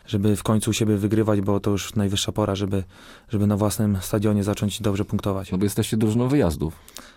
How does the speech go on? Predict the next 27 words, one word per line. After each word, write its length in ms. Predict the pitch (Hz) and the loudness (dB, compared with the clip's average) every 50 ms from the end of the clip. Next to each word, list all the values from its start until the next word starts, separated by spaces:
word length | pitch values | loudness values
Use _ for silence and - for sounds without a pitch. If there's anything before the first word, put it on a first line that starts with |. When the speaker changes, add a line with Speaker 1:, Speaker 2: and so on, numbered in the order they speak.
| - _ _ - | -20 _ _ 0
Speaker 1:
No 60 | 123 | 2
niestety 300 | 131 131 117 135 123 120 | 2 2 2 2 2 2
tak, 320 | 110 117 104 95 92 - 101 | 2 2 2 2 0 -2 -2
no. 60 | 90 | 0
Speaker 2:
Dlaczego 260 | 98 98 - 107 95 | 0 2 2 4 4
niestety? 460 | 90 85 78 - - 76 73 - - - - _ _ - 98 - - - - - - - 123 | 4 2 2 0 -4 -6 -6 -6 -12 -14 -14 _ _ -10 -8 -8 -8 -8 -8 -2 0 0 2
Speaker 1:
No 120 | 135 139 | 2 2
bo 200 | 135 131 139 139 | 2 2 2 4
wolelibyśmy 560 | 135 139 143 139 135 135 131 131 131 - 139 | 4 4 4 4 4 4 2 2 2 2 2
być 120 | 120 127 120 | 2 2 2
drużyną, 600 | 113 131 120 127 131 127 120 120 120 120 120 117 | 2 0 2 2 2 2 2 2 2 2 2 2
e, 260 | 117 113 113 113 110 101 - - - - - - - - _ - 120 | 2 2 2 2 0 -2 -6 -18 -20 -20 -20 -20 -20 -20 _ 0 4
wolelibyśmy, 360 | 123 123 123 120 123 123 127 | 4 4 4 4 2 2 2
żeby 180 | 113 117 117 | 2 2 2
na 80 | 123 123 | 4 4
Alei 200 | 120 120 120 120 | 4 4 4 4
Unii 180 | 117 120 120 113 | 4 4 2 2
dwa 200 | 110 117 113 101 | 4 2 2 2
była 220 | 104 104 98 98 | 2 2 2 0
twierdza, 380 | 95 - - 107 101 98 101 98 | -2 0 -2 0 0 0 0 0
a, 460 | 101 98 98 98 107 104 98 95 95 - - - - - - - - _ - _ | 0 0 0 0 0 0 -2 -2 -4 -8 -16 -20 -20 -20 -20 -20 -20 _ -8 _
a 60 | - | 0
na 100 | 104 101 | 2 4
wyjazdach 320 | 104 110 107 101 101 95 | 4 4 4 4 2 0
trochę 200 | - - 101 101 | 0 0 0 2
gorzej, 360 | 101 101 104 101 110 107 107 | 2 2 2 2 2 2 2
bo, 340 | 101 98 101 98 98 98 95 | 2 2 0 2 2 0 -2